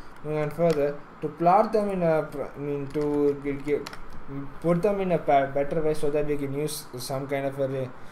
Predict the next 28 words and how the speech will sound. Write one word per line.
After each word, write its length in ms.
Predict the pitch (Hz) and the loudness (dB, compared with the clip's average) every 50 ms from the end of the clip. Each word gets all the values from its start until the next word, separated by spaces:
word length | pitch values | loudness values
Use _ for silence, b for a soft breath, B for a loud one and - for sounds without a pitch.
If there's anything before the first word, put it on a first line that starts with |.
| B B - - | B B 0 6
curve 260 | 156 160 165 160 165 | 6 8 8 6 2
fitting 300 | 156 151 156 156 156 151 | -2 0 0 0 0 2
or 260 | 147 143 139 139 135 | 2 2 2 2 2
co-, 320 | - 139 131 131 127 127 - - | 2 2 4 4 4 0 0 2
cor-, 260 | 143 147 151 151 135 | 4 4 4 4 0
uh, 240 | 117 127 127 127 131 - | -2 -4 -6 -8 -8 -8
co-, 100 | - - - - - - - - - - | -10 -10 -10 -10 -12 -12 -12 -12 -4 2
correlation, 840 | 147 147 151 151 151 151 147 143 143 - 147 143 143 143 143 139 131 - | 6 8 8 8 8 4 2 2 2 0 -4 -4 -4 -4 -6 -6 -4 -4
uh, 360 | 123 127 127 127 131 131 131 | -4 -4 -4 -4 -4 -6 -4
calculations, 720 | 131 135 127 131 131 143 143 143 143 - 127 123 131 127 - B B B B B B B - | -4 -2 -2 -2 -2 0 -2 -2 -2 -2 -8 -10 -10 -10 -12 B B B B B B B -4
we 80 | 143 | -4
need 280 | 143 156 165 180 180 175 | -2 0 -2 -2 -2 -2
to 60 | 185 175 | -2 -4
p-, 260 | 165 - 151 147 139 135 135 | -4 -2 0 0 0 0 2
plot 240 | 151 147 151 151 151 | 4 6 6 6 4
them, 220 | 160 156 151 151 | 0 -2 -2 -2
uh, 300 | 143 131 131 131 131 123 127 | -4 -2 0 0 0 0 -2
using 320 | 139 139 139 139 151 143 | -2 -4 -4 -4 -6 -8
scatter. 480 | - - - 135 120 120 - - 110 101 B B B B B - | -10 -8 -4 -2 -2 -2 -2 -6 -10 -10 B B B B B -6
What 240 | - 147 175 202 202 | 2 4 4 4 2
scatter 320 | - - 180 175 170 175 | 2 4 6 6 6 6
does 220 | 175 170 156 151 160 | 6 6 4 4 2
is 100 | 151 143 | 0 0
that 140 | 156 151 151 | 0 0 0
it 120 | 151 147 | 0 0
takes 200 | 151 160 170 170 | 0 0 0 0
the 180 | - 180 170 143 | 0 0 2 2
x, 220 | 135 135 - | 0 -2 -6